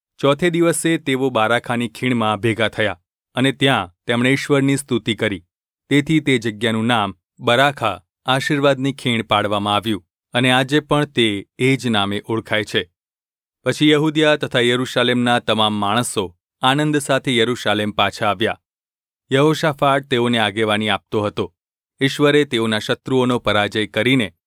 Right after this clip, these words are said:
તેઓને હર્ષ પમાડ્યો હતો. તેઓ સિતાર, વીણા તથા રણશિંગડા વગાડતા વગાડતા યરૂશાલેમમાં ઈશ્વરના ઘરમાં આવ્યા. ઈશ્વરે ઇઝરાયલના શત્રુઓ સામે જે કર્યું,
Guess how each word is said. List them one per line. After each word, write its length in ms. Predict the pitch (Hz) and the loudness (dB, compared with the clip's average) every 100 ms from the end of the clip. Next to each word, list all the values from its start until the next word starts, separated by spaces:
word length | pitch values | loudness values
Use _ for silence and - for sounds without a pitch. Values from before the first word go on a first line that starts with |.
| _ _ | _ _
તેઓને 360 | 143 143 143 139 | 2 4 4 2
હર્ષ 280 | 107 107 - | 0 -4 -4
પમાડ્યો 440 | 113 107 104 98 | 0 0 0 -2
હતો. 340 | 104 - 90 _ _ _ _ _ - | -4 -4 -6 _ _ _ _ _ 0
તેઓ 200 | 127 131 | 2 2
સિતાર, 560 | - 123 127 104 92 - _ _ - | 0 -2 0 0 -4 -14 _ _ 0
વીણા 460 | 139 131 107 92 _ _ | 2 2 0 -4 _ _
તથા 200 | 131 131 | -4 0
રણશિંગડા 540 | 120 135 143 143 139 139 | 2 0 0 0 2 2
વગાડતા 520 | 110 107 110 104 110 | 0 0 0 0 -2
વગાડતા 640 | 104 110 135 127 101 90 _ _ - | 0 0 0 0 0 -2 _ _ 0
યરૂશાલેમમાં 760 | 147 156 151 143 139 135 135 | 2 2 0 0 0 0 0
ઈશ્વરના 500 | 123 - 113 101 101 | 0 -2 -2 -2 -2
ઘરમાં 380 | 101 113 107 101 | -2 -2 0 0
આવ્યા. 320 | 98 104 92 _ _ _ _ _ _ _ - | 0 -2 -4 _ _ _ _ _ _ _ -4
ઈશ્વરે 440 | 139 - 151 151 | -2 0 2 2
ઇઝરાયલના 440 | 143 127 139 139 139 | 0 2 2 2 0
શત્રુઓ 440 | 135 117 - 123 | 0 -2 0 -2
સામે 360 | 117 113 107 104 | 0 0 0 -2
જે 140 | 110 | -4
કર્યું, 420 | - 117 117 92 | -2 0 0 -2